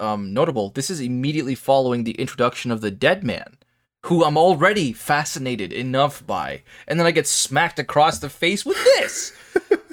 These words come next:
Garrett being cornered by Saucerhead Tharp and told what he's in for,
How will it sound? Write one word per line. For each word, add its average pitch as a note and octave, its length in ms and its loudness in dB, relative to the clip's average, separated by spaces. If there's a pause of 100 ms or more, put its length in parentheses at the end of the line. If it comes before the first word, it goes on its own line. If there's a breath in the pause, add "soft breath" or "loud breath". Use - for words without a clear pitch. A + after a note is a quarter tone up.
(160)
Garrett F3+ 360 2 (180)
being A2+ 220 -4
cornered B2+ 320 0
by A2+ 120 0
Saucerhead A#2+ 600 -2
Tharp A2 280 0
and G#2 120 -6
told A2+ 220 -4
what A2+ 100 -4
he's G#2+ 120 -6
in A2 140 -2
for, D#2+ 300 -4